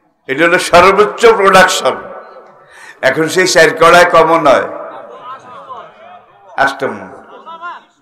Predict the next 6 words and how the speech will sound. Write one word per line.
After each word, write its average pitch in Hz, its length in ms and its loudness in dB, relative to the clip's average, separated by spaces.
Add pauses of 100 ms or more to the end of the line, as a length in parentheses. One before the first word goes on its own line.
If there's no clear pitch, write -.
(480)
এরপরে 226 520 4
দুই 220 260 0
তিন 226 280 -2
ফসলও 247 500 6
তো 233 120 4
হয়, 175 300 6